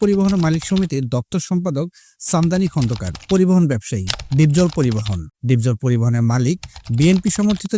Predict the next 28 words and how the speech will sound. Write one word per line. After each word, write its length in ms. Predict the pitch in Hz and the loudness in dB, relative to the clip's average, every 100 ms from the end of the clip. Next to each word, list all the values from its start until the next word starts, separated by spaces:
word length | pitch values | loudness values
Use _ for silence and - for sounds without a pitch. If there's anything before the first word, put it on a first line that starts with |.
| 196 | -4
চিত্রনায়ক 500 | 196 220 214 175 180 156 135 | -4 -2 0 -2 -2 2 2
মনোয়ার 240 | 143 165 | 4 2
হোসেন 240 | 156 143 143 | 0 0 0
ডিপজল, 380 | 127 104 98 90 - - | 0 -2 -4 -8 -10 -4
বিএনপির 380 | 120 165 175 185 | 2 4 4 0
অনুসারী। 360 | 135 113 107 85 - - - | -2 -2 -4 -6 -8 -10 -4
গ্রেট 180 | 135 165 | 0 0
তুরাগ 280 | - 202 208 196 | 0 0 0 0
ও 40 | 190 156 | -2 0
অনামিল 280 | 151 147 135 | 0 0 0
পরিবহন 380 | 135 117 104 101 82 - | -2 -2 -4 -4 -8 -8
মালিক 260 | 117 110 113 - 120 | -4 -2 -4 -6 -2
আওয়ামী 180 | 143 165 | 2 2
লীগ 140 | 185 185 | 2 -2
নেতা 200 | 185 196 196 127 | -2 -2 -2 -2
জুয়েল 240 | 143 165 139 | 2 2 2
দেওয়ান, 240 | 104 92 - - | 0 -2 -6 -6
আওয়ামী 260 | 123 147 165 | 0 2 2
লীগের 200 | 147 117 | 0 0
অনুসারী। 300 | 107 - 98 85 - | 0 0 -2 -4 -4
তেতুলিয়া 380 | 160 185 185 175 | -2 2 2 2
পরিবহন 460 | 143 117 110 110 95 _ - | 0 0 0 -2 -4 _ -6
মালিক 220 | 120 107 131 - - | -4 -2 -6 -14 -14
আব্দুল 300 | 123 131 160 175 | -6 -2 0 2
ওয়াদুদ 260 | 180 165 | 2 0
মাসুম, 360 | 139 110 - 92 92 _ _ - | 0 -2 -2 -6 -10 _ _ -10
ঢাকা 240 | 127 127 | -6 -2
সড়ক 280 | 127 131 135 | -2 0 -2